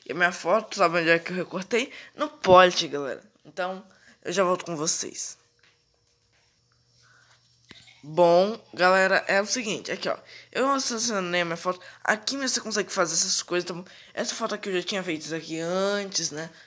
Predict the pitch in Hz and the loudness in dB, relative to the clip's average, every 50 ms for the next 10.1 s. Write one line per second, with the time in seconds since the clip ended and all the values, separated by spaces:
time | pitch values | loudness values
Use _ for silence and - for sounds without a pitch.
0 | _ _ _ _ - 175 190 196 185 185 - - 175 175 175 175 180 180 175 175 | _ _ _ _ -8 -6 -6 -6 -8 -8 -8 -8 -8 -6 -6 -4 -4 -4 -4 -4
1 | 185 165 160 165 165 185 208 - - - _ _ - 196 208 - - - - - | -4 -2 -2 -2 -4 -4 -8 -10 -20 -20 _ _ -6 -4 -4 -4 -4 -6 -2 0
2 | 139 165 196 - - - 214 233 247 240 233 233 233 220 202 208 - - - - | 0 0 0 0 -2 -2 -4 -4 -4 -6 -6 -4 -4 -4 -4 -6 -10 -12 -12 -12
3 | - 160 180 180 180 180 185 180 - 180 170 190 185 - - - - - 156 165 | -8 -6 -4 -4 -4 -4 -6 -4 -4 -4 -4 -4 -6 -14 -20 -20 -14 -8 -2 0
4 | - - - - 147 165 156 156 160 151 156 - - - - - - - - - | 0 0 -2 -4 -4 -4 -2 -2 -4 -6 -10 -14 -18 -18 -18 -12 -8 -6 -6 -6
5 | - - 214 233 233 - 247 247 226 214 214 - 202 135 - - _ - _ _ | -6 -6 -6 -6 -6 -6 -8 -8 -8 -10 -8 -8 -8 -8 -8 -10 _ -20 _ _
6 | _ _ _ _ _ _ _ _ _ _ _ _ _ _ _ _ _ _ - - | _ _ _ _ _ _ _ _ _ _ _ _ _ _ _ _ _ _ -20 -20
7 | - - - - _ - - 240 269 285 302 294 330 254 226 208 196 185 185 175 | -20 -20 -20 -20 _ -12 -10 -8 -6 -6 -6 -6 -6 -4 0 2 2 2 0 -2
8 | 165 170 160 135 117 131 147 127 135 127 131 - _ _ - - - - _ _ | -6 -6 -8 -10 -10 -10 -10 -10 -12 -12 -12 -16 _ _ -20 -20 -20 -20 _ _
9 | _ _ - 127 170 180 180 175 175 170 165 165 156 151 147 135 - - - - | _ _ -6 -2 -2 0 0 0 0 0 0 -2 -2 -4 -4 -2 -2 0 0 0
10 | - - | -2 -4